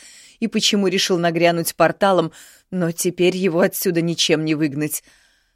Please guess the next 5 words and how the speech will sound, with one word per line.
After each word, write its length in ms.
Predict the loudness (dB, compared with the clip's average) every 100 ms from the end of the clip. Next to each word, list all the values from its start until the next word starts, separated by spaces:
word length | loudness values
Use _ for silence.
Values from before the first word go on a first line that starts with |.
| _ _
Нашлась 640 | -8 -6 -4 0 0 0
причина, 540 | -4 -4 -2 0 0 -2
чтобы 400 | -4 -2 0 0
остаться. 680 | 0 -6 -10 -12 -14 -14 -14 _ _ _ _ _ _ _ _ _ _ _ _ _
«Какая?» 640 | 0 0 2 -2 0 -4